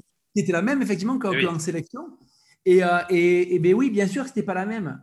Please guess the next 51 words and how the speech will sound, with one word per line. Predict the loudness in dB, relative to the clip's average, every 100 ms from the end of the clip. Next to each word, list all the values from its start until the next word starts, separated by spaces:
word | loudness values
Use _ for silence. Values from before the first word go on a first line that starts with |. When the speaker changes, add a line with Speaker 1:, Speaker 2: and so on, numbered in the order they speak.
| -6
Speaker 1:
Et | -4
des | -2 -4
fois, | -4 -6
je | -4
me | -4
dis, | -4
c'est, | -8 -8 -8
c'est | -8 -10
fou, | -10 -12 -10
quoi. | -10 -12 _ _ _ _ _ -10
Chez | -2 2
nous, | 2
à | 0
Metz | -2 -2
Handball, | -4 -4 -4
si | -6 -8
tu | -6
veux, | -4 0 0
euh, | -2 -4
c'est | -4 -2
Debbie | -2
Bonte. | 0 0 -2 -6
Elle | -4 0
est | 0 -2 -4 -8 -10 _ _ _ _ _ _ -10
très, | -4 -2
très | 0
stable. | -2 -2 -4 -10 -18 _ _ _ _ _ _ _
Intellectuellement, | -6 -2 0 0 0 -2 -2 -2 -4 -10
dans | -8 -4
la | -2 -2
dynamique | -2 -4 -4
de | -4
groupe, | -2 -4 -4
et | -8
cetera. | -6 -6 -4 -4 -4 -6 -10 -20 _ _ _ -8
Euh, | -6 -6 -8 -12 -12 -14 -16 -18 -20 _ _
jamais | -12 -6 -2 -2 0 -2
un | -2
mot | -2 -2
plus | -4 -2
haut | -2
que | 0
l'autre, | 0 0 -2
mais | -4 -2
jamais | -2 -2 -2
une | -2
attitude | -4 -8 -12 -10
plus | -6
haut | -4
que | -2
l'autre. | -4 -4 -8